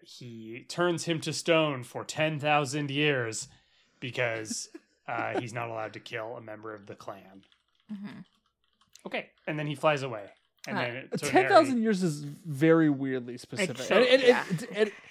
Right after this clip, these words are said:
Speaker 2: Too long.
Speaker 3: and it seemed to me that the ten thousand years thing was not a thing that this, this per-, like, they didn't cast the spell for ten thousand years.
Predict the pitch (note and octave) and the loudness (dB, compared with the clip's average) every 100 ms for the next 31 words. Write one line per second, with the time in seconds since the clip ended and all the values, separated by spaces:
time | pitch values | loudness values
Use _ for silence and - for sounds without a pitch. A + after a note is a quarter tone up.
0 | - - - - - G#3 A3 - - - | -20 -20 -20 -16 0 2 2 0 -4 -2
1 | - B3+ D#4 D#4+ A#3+ - - G#3+ F3 D3+ | 2 2 2 -2 -4 -10 -2 2 2 2
2 | A#2 A#2 - _ _ _ _ _ _ _ | -2 -10 -20 _ _ _ _ _ _ _
3 | _ _ _ _ _ _ _ _ _ _ | _ _ _ _ _ _ _ _ _ _
4 | _ _ _ _ _ - D#3+ F3 C#3 C3 | _ _ _ _ _ 0 6 6 6 2
5 | _ _ _ _ _ _ _ _ _ _ | _ _ _ _ _ _ _ _ _ _
6 | _ D#3+ C#3 F3+ F3 E3+ A#3 A3 G3+ F3+ | _ -6 2 4 4 6 6 8 6 4
7 | D#3+ D3+ D#3 D3 - D3 C3+ C3 C3 C#3+ | 0 4 4 4 4 4 4 2 4 6
8 | C#3 B2+ D3 C3+ A#2+ B2 - D3+ C3+ - | 6 6 4 4 4 0 -2 -2 0 2
9 | C#3+ C3+ D3+ D3+ D3 A#3 A#3+ E3+ - - | 2 2 6 8 10 8 6 -2 -6 4
10 | F3+ E3 - - C#3+ C#3+ - - C#3 C3 | 6 6 2 -4 -2 0 0 2 4 6
11 | B2 A#2+ C3 B2 - B2 A#2+ A2+ A2+ A#2+ | 4 2 2 2 0 -2 -2 -4 -4 -6
12 | A#2+ A#2+ C3+ F3 - | -4 -2 0 -2 -4